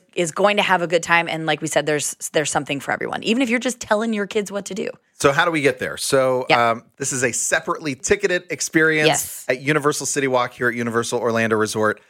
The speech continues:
Speaker 2: You can book it ahead of time,
Speaker 1: Yes.
Speaker 2: uh, for your time. Uh, you can either do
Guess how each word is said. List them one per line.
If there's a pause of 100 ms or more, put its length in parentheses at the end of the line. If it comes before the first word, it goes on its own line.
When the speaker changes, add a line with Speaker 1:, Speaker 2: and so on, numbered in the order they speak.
(200)
Speaker 2:
You
can
book
it
ahead
of
time,
Speaker 1:
Yes.
Speaker 2:
uh,
for
your
time. (300)
Uh,
you
can
either
do